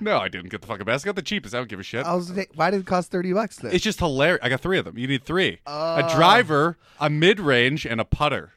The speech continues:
Speaker 2: Okay.
Speaker 1: And the only difference is,
Speaker 2: Man,
Speaker 1: is how sharp the edge is.
Speaker 2: anything
Speaker 1: Yeah.
Speaker 2: to do with Frisbee is dumb. And you know in Ultimate Frisbee, they don't have refs. It's a call your own spo-, foul
Speaker 1: Yeah, it's
Speaker 2: professional
Speaker 1: real
Speaker 2: sport.
Speaker 1: fucking gay.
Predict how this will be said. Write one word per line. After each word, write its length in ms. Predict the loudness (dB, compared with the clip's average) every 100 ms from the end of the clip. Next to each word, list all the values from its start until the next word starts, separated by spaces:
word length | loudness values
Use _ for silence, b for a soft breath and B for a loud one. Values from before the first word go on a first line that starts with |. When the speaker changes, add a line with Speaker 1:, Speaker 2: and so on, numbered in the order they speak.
| _ -12
Speaker 2:
Okay. 420 | -12 -12 -14 -14 _ -20 -6
Speaker 1:
And 180 | -2 2
the 80 | 4
only 200 | 4 4
difference 380 | 2 2 -2
is, 220 | -2 -4 -2
Speaker 2:
Man, 100 | -2
Speaker 1:
is 100 | -2
how 420 | 2 4 6 2
sharp 340 | -6 0 0 2
the 160 | -2
edge 180 | -2 -2
is. 120 | -4
Speaker 2:
anything 320 | -4 -4 -2 -2
Speaker 1:
Yeah. 60 |
Speaker 2:
to 80 | 0
do 140 | 2
with 140 | 2 2
Frisbee 440 | 0 -2 -2 -4
is 100 | -4
dumb. 320 | -6 -8 -8 -14 _ _ -12
And 100 | -8
you 80 | -2
know 120 | 0
in 80 | 0 -2
Ultimate 460 | -6 -4 -6 -6
Frisbee, 500 | -2 -2 0 -2 -4 _ _ _
they 80 | -6
don't 160 | -2 -2
have 140 | -4
refs. 440 | -2 -2 -2 -6 -14
It's 120 | -14
a 40 |
call 300 | -4 2 2
your 180 | 0 -6
own 360 | -6 -4 -6 -10
spo-, 400 | -14 _ -10 -10
foul 520 | -4 0 2 2 0 -6 b
Speaker 1:
Yeah, 220 | 0 0
it's 60 | 2
Speaker 2:
professional 460 | 0 0 0 2 2
Speaker 1:
real 140 | 2 2
Speaker 2:
sport. 160 | 2
Speaker 1:
fucking 280 | 2 -2 -6
gay. 320 | -4 -4 -6